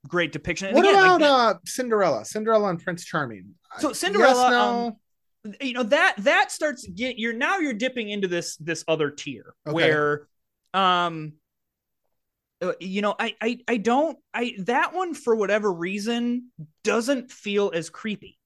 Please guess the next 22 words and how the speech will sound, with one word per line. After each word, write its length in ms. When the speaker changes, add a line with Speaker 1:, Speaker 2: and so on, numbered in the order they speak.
Speaker 1:
It, 240
Speaker 2:
Mm-hmm. 160
Speaker 1:
it's, 140
it's 160
a 40
little 200
bit 160
more 180
of 140
the 80
same, 640
but 180
there's 180
a 40
couple 400
things 320
that 80
I 140
think 320
Snow 380
White 340
s-, 160